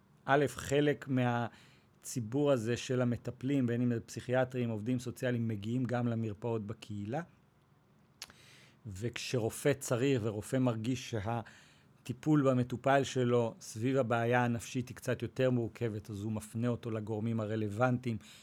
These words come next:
במרפאות הייעודיות הללו, ובהחלט היום נוצרה מעטפת בתחום בריאות הנפש שהיא הרבה, הרבה יותר טובה ואיכותית ממה שהיה קודם. האם כבר הגענו אל הטופ?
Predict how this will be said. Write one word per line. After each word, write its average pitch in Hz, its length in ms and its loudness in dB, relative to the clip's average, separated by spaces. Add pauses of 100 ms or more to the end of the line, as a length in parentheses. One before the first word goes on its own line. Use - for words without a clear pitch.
(140)
במרפאות 123 800 2
הייעודיות 120 760 0
הללו, 170 400 2 (640)
ובהחלט 120 1300 2
היום 175 220 2
נוצרה 165 460 0
מעטפת 151 800 0 (100)
בתחום 147 380 -4
בריאות 143 340 0
הנפש 165 520 -2 (440)
שהיא 123 340 0
הרבה, 117 640 0
הרבה 151 220 2
יותר 151 360 2
טובה 131 500 2
ואיכותית 127 640 -2
ממה 113 260 0
שהיה 107 320 -6
קודם. 104 380 -12 (540)
האם 147 220 2
כבר 151 220 4
הגענו 139 500 4
אל 127 80 4
הטופ? - 460 0